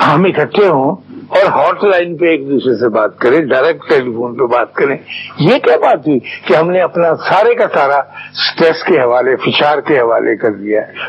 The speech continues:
دکھ کے حوالے کر دیا ہے؟ اس دکھ سے تو نکلنا پڑے گا۔ اور میں سمجھتا ہوں ہماری تیسری دنیا یا مشرق کے لوگ اور پاکستان کے بطور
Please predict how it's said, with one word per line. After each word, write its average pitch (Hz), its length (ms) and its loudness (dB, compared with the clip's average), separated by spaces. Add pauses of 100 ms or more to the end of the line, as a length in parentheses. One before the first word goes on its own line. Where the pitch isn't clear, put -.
دکھ 226 340 0
کے 180 140 4
حوالے 113 340 0
کر 117 140 -4
دیا 101 340 -10
ہے؟ - 220 -20 (300)
اس 180 120 0
دکھ 139 340 0
سے 147 120 2
تو 180 160 0 (600)
نکلنا 170 480 2
پڑے 143 340 2
گا۔ 123 60 2
اور 147 140 2
میں 151 280 0
سمجھتا 156 380 0
ہوں 151 140 2 (460)
ہماری 139 360 2
تیسری 156 540 2
دنیا 120 480 0 (400)
یا 135 160 2
مشرق 131 520 0
کے 139 80 4
لوگ 117 300 2 (360)
اور 185 100 2
پاکستان 160 720 -2
کے 131 120 0
بطور 120 380 0